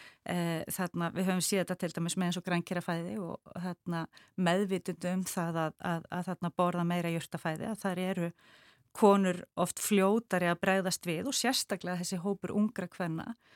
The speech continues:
sem þýðir þá líka þær þurfa þá um leið að huga að, að þær séu að fá öll næringarefni í samræmi við það.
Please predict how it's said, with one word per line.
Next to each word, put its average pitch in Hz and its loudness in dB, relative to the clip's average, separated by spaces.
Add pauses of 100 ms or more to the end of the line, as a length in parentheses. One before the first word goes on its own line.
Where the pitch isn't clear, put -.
(160)
sem 190 2
þýðir 262 2
þá 214 -4
líka 240 0
þær 196 -2
þurfa 190 -2
þá 208 -4
um 190 2
leið 254 2
að 190 0
huga 196 2
að, 180 0 (400)
að 196 4
þær 180 0
séu 220 2
að 180 -4
fá 220 2
öll 185 2
næringarefni 180 0
í 196 2
samræmi 196 0
við 196 0
það. - -6